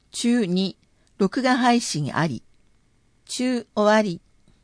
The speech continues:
録画配信は開催日のおおむね七日後から視聴可。開会時間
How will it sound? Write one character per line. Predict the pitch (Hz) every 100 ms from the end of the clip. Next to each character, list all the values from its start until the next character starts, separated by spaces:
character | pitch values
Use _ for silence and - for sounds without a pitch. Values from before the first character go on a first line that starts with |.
| _ _ _ _
録 | 233 208 262
画 | 262 262
配 | 247 247
信 | - 196 185
は | 160 151 151 - _
開 | - 220
催 | 240 254 240
日 | 170
の | 147 127 -
お | 190 247
お |
む | 240 220
ね | 180 -
七 | 175 202 254
日 | 269
後 | 262
か | 247 170
ら | -
視 | -
聴 | - 160
可。 | 160 139 - _ _ _ _ _ _ _ _ _
開 | - 220 269
会 | 247 233
時 | 208 220
間 | 170 156 -